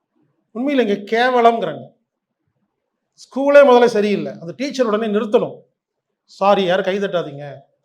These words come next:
அந்த குழந்தை விவசாயின்னு சொல்லிச்சு, அது கை தட்டுங்கன்னு" சொல்லாங்க. ஆட்டோ டிரைவர் கை தட்டலாங்க. என்னங்க இப்போ? புரிஞ்சுக்க, நமது ஊரில்தான் செய்யும் தொழிலை தகுந்த மாதிரி மரியாதை மாறுகிறது. அப்படி யூரோப் நாடுகளில் கிடையாது.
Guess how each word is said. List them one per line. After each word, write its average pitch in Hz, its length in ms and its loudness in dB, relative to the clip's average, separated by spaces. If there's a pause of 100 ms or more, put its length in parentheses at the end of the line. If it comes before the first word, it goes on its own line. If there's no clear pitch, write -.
(760)
அந்த 185 240 -4
குழந்தை 202 320 0
விவசாயின்னு 185 580 -4
சொல்லிச்சு, 156 240 -12
அது 170 140 -6
கை 202 140 -6
தட்டுங்கன்னு" 196 440 -8
சொல்லாங்க. 151 520 -14 (120)
ஆட்டோ 226 240 -2
டிரைவர் 214 300 -6
கை 185 160 -6
தட்டலாங்க. 165 400 -12
என்னங்க 214 260 -12
இப்போ? 156 500 -14 (840)
புரிஞ்சுக்க, 247 380 -2
நமது 269 400 4
ஊரில்தான் 254 1120 2 (140)
செய்யும் 294 640 -4
தொழிலை 277 500 -2
தகுந்த 247 360 2
மாதிரி 254 280 2
மரியாதை 240 520 0
மாறுகிறது. 202 720 -2
அப்படி 214 480 -2 (200)
யூரோப் 294 380 2
நாடுகளில் 202 540 -4
கிடையாது. 214 600 -4